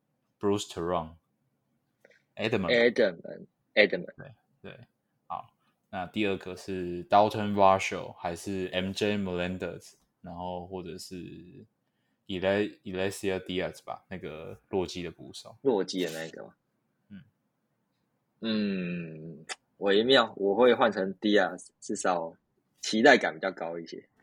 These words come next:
Speaker 1: 啊，我最近看M J好像也有些改动，所以我是觉得你应该可以换一下。
Speaker 2: 对，可以换啦，对，因为 Varsho 实在真的太烂了。
Speaker 1: 对，好，那 Nemo 还是 Verdugo？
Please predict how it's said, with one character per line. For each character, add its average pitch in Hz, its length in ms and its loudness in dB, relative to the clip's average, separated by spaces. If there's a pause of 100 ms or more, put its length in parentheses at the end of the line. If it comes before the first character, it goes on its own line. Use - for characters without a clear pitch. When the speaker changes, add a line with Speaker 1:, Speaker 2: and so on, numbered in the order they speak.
(240)
Speaker 1:
啊， 123 360 0
我 104 160 2
最 147 180 4
近 143 160 2
看 123 520 2
M 95 220 -2
J 107 260 2
好 82 160 -6
像 98 200 -2
也 90 40 -2
有 82 180 -4
些 85 180 -6
改 - 380 -8
动， 98 260 -14
所 98 80 -4
以 92 60 0
我 87 160 -2
是 90 120 -8
觉 87 120 -8
得 85 60 -6
你 85 80 -12
应 87 60 -14
该 90 120 -12
可 95 100 -12
以 92 80 -12
换 98 360 -2
一 87 60 -14
下。 95 280 -6 (1080)
Speaker 2:
对， 82 340 -10
可 - 120 -2
以 113 60 4
换 107 260 6
啦， 71 240 -10
对， 90 200 -2
因 101 80 -6
为 113 120 2
Varsho 110 300 0
实 92 60 -4
在 92 140 -2
真 101 140 -2
的 95 60 -2
太 95 160 -2
烂 92 260 0
了。 - 80 -14 (760)
Speaker 1:
对， - 200 -20 (400)
好， - 260 -14 (100)
那 98 220 -8
Nemo 139 480 4
还 92 140 -6
是 101 120 -2
Verdugo？ 87 680 -8